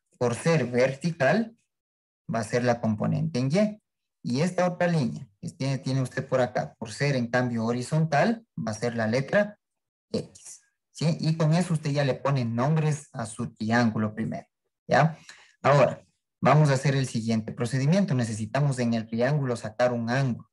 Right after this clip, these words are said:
Necesitamos sacar un ángulo, ¿ya? Entonces, venimos acá al gráfico que teníamos hace un momentito. Teníamos este gráfico, ¿sí?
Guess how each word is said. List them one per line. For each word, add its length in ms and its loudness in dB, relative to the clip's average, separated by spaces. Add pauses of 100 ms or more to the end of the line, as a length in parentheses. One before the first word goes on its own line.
(220)
Necesitamos 540 -6
sacar 300 -2
un 120 0
ángulo, 300 -10 (220)
¿ya? 320 -2 (460)
Entonces, 260 -2
venimos 360 2
acá 340 0
al 260 -4
gráfico 480 -2
que 80 -6
teníamos 400 -4
hace 180 -6
un 80 -2
momentito. 600 -2
Teníamos 340 -2
este 260 -2
gráfico, 360 -6 (440)
¿sí? 340 -2